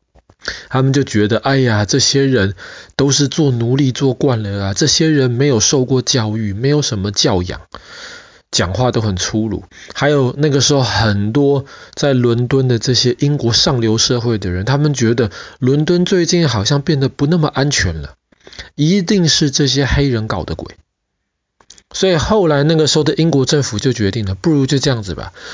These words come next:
不能再让他们住在伦敦了，帮不如帮他们在非洲找一块地方，让他们，把他们送到非洲去吧。那正好也帮英国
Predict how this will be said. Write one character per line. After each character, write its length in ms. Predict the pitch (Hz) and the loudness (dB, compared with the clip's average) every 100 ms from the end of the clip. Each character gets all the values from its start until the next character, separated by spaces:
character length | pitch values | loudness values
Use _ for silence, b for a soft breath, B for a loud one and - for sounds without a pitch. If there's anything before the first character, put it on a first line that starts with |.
| B | B
不 140 | - 180 | 0 2
能 240 | 143 135 | 2 2
再 120 | 151 139 | 2 2
让 180 | 135 | 2
他 120 | 117 127 | 0 0
们 160 | 127 | -2
住 140 | 123 120 | -2 -2
在 140 | 120 | -2
伦 180 | 98 95 | -2 -4
敦 180 | 98 90 | -4 -4
了， 140 | 90 _ _ _ _ _ _ _ - - | -8 _ _ _ _ _ _ _ -20 -4
帮 300 | 185 185 180 _ - | 0 0 0 _ -4
不 120 | 208 | 0
如 60 | 165 | 2
帮 160 | 175 | 2
他 120 | 175 | 2
们 120 | 170 175 | 2 2
在 120 | 170 | 0
非 260 | - 180 | 0 0
洲 160 | 175 185 | 2 0
找 240 | - 98 | 0 0
一 40 | 117 | 0
块 160 | 139 | 0
地 180 | 135 147 | 0 0
方， 240 | 123 107 92 _ B B B B B | -2 -6 -8 _ B B B B B
让 240 | 165 156 | 0 2
他 140 | 131 151 | 2 2
们， 260 | 147 147 | 2 2
把 120 | 135 | 0
他 80 | 120 | 2
们 120 | 160 | 2
送 260 | 156 - 160 | 2 0 0
到 140 | 151 | 0
非 200 | 139 127 | 0 0
洲 180 | 123 117 | 0 0
去 160 | 117 95 | 0 -4
吧。 200 | 80 - B B B B - | -6 -14 B B B B -4
那 200 | 160 131 B | -2 -2 B
正 260 | - 180 139 | 0 2 2
好 320 | 101 107 95 | 0 0 0
也 160 | 98 98 | 0 -2
帮 400 | 92 127 123 123 - - _ | 0 0 -2 -6 -16 -20 _
英 220 | 127 139 | -2 0
国 300 | 131 113 101 | 2 2 2